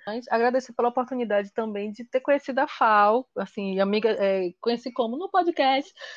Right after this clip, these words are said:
<laughs> que, nossa, super presente, assim, vamos falar mais, vamos trocar mais.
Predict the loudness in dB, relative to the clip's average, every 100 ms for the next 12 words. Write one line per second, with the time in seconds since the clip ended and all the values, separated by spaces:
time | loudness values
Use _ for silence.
0 | -4 0 2 2 4 2 2 -6 -16 -16
1 | -12 -4 -2 0 -2 -4 -6 -4 -2 0
2 | -2 -2 -4 -6 -16 -14 -6 -4 -4 -4
3 | -6 -4 -4 -2 -2 -4 -4 -6 -10 -12
4 | -10 -8 -6 -4 -4 -8 -4 -2 0 0
5 | 0 0 0 -2 -4 -6 -6 -6 -6 -6
6 | -6 -4 -4 -6